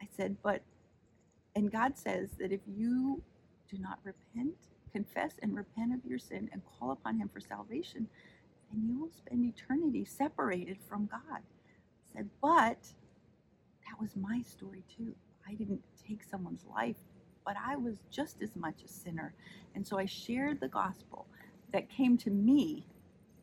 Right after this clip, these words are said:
and how God showed us that all have sinned and fallen short of the glory of God, and there's none righteous, but God commended his love toward us, and that while we were yet sinners, Christ died for us.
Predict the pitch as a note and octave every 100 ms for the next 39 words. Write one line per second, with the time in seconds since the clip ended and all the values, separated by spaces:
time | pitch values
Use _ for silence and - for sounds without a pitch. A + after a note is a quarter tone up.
0 | - - - - - A#3+ B3 B3 A#3 A3+
1 | A3 C#4 C#4+ F#3+ - E3+ D#3 C4+ C4+ A3+
2 | G#3+ F#3 F3 F3 F3 F3+ - F#3+ F3+ F3
3 | F3+ F3 F3 F3 F3+ F3 E3 - F#3 F#3+
4 | F#3 G#3+ B3 D#4 D#4+ A#3 F3+ - - -
5 | - - - A#3 A3+ A#3+ A#3 B3 A#3+ C4+
6 | F4 C#4+ C4 G#3+ G#3 G#3 G3 G3+ A3 G3
7 | F#3 F#3+ G3 - - A3 B3 B3+ B3 A#3
8 | A3+ - - - B3+ B3+ G#3+ - - -
9 | G3+ - - G#3+ A#3 - F3+ - F3+ E3+